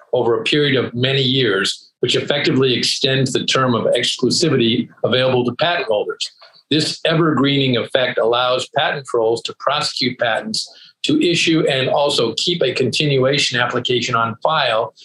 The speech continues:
to seek additional and often broader claims from the same patent application. As a result, patent trolls are free to assert and issue patents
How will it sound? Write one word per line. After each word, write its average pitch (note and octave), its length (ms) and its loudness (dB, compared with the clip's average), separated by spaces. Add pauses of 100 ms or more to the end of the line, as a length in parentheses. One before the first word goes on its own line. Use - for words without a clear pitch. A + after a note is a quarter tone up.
(140)
to B2 80 0
seek D3+ 240 0
additional C3+ 580 0
and A#2 100 0
often B2 360 -2
broader C#3+ 560 0
claims A#2 640 -2 (140)
from B2+ 180 2
the A#2 60 0
same D3 420 0
patent C3+ 320 0
application. B2 680 0 (440)
As A#2+ 120 0
a C3 40 2
result, D#3 440 0
patent D#3+ 300 0
trolls C#3 360 2
are G#2+ 200 0
free D#3+ 220 2
to B2 120 2
assert D3 440 0
and A#2 80 -2
issue C3+ 300 2
patents C3 580 -2